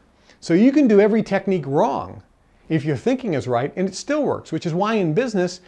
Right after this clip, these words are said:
you find people who are incredibly successful who have no pleasing personality and no communication skills and no negotiation skills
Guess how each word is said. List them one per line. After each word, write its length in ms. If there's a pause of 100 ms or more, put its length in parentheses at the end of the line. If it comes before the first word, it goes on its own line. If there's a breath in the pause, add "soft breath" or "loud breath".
(220 soft breath)
you 160
find 400
people 380
who 120
are 120
incredibly 420
successful 500
who 140
have 160
no 640
pleasing 500
personality 800 (300 loud breath)
and 340
no 720
communication 680
skills 400
and 140
no 200
negotiation 640
skills 400